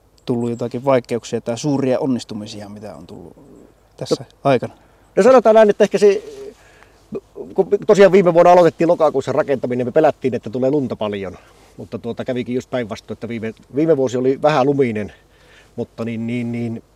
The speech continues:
Speaker 2: se oli tosi, tuota, niin kun oli paljon sitä, tuota, tuota, tuota, suojakeliä, niin meillä täällä oli tosi liukasta. Mutta tuota, niin, niin, saatiin kuitenkin, niinku, meillä, niinku, pääurakoitsija täällä kyllä piti, niinku,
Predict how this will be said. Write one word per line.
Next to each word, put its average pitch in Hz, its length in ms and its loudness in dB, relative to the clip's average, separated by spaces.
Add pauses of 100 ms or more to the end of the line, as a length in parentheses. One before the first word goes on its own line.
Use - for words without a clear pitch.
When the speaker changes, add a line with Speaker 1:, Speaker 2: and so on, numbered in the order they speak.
(140)
Speaker 2:
se 123 120 -8
oli 117 120 -6
tosi, 120 260 -4
tuota, 110 280 -6
niin 220 80 -6
kun 113 140 -6
oli 117 140 -4
paljon 117 300 -2
sitä, 110 260 -8 (320)
tuota, 107 200 -8
tuota, 107 280 -10
tuota, 107 320 -10 (640)
suojakeliä, 127 640 -2 (500)
niin 98 140 -14
meillä 117 180 -6
täällä 120 200 -2
oli 113 80 -8
tosi 117 240 -6
liukasta. 117 440 -10 (320)
Mutta 104 240 -20
tuota, 107 280 -16
niin, 95 220 -18
niin, 92 160 -16 (960)
saatiin 127 340 -2
kuitenkin, 123 300 -2
niinku, 120 260 -6 (120)
meillä, 117 200 -4
niinku, 113 200 -8
pääurakoitsija 117 680 -4
täällä 113 220 -8
kyllä 107 180 -10
piti, 107 240 -10
niinku, 101 180 -12